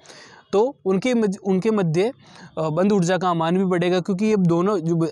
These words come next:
विद्युत ऊर्जा का अंतर बढ़ेगा, तो ये अणु क्या हो जाएगा, और ज़्यादा पास आ जाएगा, और पास वाले बंद को बल जो, जितना ज़्यादा स्ट्रांगली होल्ड होगा, क्लोरीन हाइड्रोजन परमाणु को जितना ज़्यादा स्ट्रॉन्ग, स्ट्रांगली होल्ड करके रखेगा,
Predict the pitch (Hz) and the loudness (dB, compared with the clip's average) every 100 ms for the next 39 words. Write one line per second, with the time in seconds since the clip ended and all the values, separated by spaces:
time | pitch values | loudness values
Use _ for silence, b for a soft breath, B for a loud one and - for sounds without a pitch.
0 | 151 156 196 196 214 190 208 175 170 185 | -2 0 0 0 0 0 0 0 0 0
1 | 185 202 202 196 202 208 185 185 202 202 | 0 0 2 0 0 0 2 0 0 0
2 | 202 190 196 208 190 196 190 165 - 175 | -2 -2 -2 0 0 0 -2 -4 0 0
3 | 208 220 214 185 185 190 175 180 170 156 | 2 -2 -2 -2 -2 -2 -2 -2 -4 -6
4 | 131 143 156 214 220 214 220 - 196 202 | -8 -6 -2 0 0 0 -2 -2 -2 2
5 | 226 185 208 175 139 - B B B B | 2 2 0 0 -2 -8 B B B B
6 | - 180 190 233 170 156 185 220 208 190 | -2 0 0 -2 -2 -4 -2 0 0 0
7 | 190 196 208 170 185 220 208 202 - 196 | 0 0 0 -2 -2 0 0 -2 -2 -2
8 | 190 175 165 190 208 226 165 190 190 185 | -2 -4 -4 -2 0 0 0 0 0 0
9 | 180 165 165 165 | 0 0 0 -2